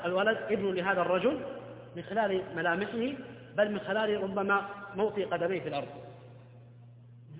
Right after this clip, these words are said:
ذكاء معين، وكان الموجود عند العرب قديما يعرفون ه-، هذه القضية. وقصة أ-، أبناء ربيعة هم الأربعة ولا أبناء نزار ومعد واللي رأوا بعير،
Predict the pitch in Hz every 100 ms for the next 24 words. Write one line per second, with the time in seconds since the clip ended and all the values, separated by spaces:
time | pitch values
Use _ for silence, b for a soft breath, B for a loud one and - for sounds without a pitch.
0 | - 170 214 311 233 214 233 202 - 202
1 | 226 196 196 220 175 170 139 170 147 139
2 | 170 143 107 - - - - - - -
3 | - 156 175 208 262 - - - - -
4 | - - - 151 175 175 170 165 170 165
5 | 113 - - - - 156 226 220 190 170
6 | 170 165 165 190 175 165 196 185 160 180
7 | 165 196 208 214 170 151 160 160 160 151
8 | - - - - - - 165 156 185 185
9 | 165 143 170 170 156 151 151 143 160 175
10 | 175 165 160 180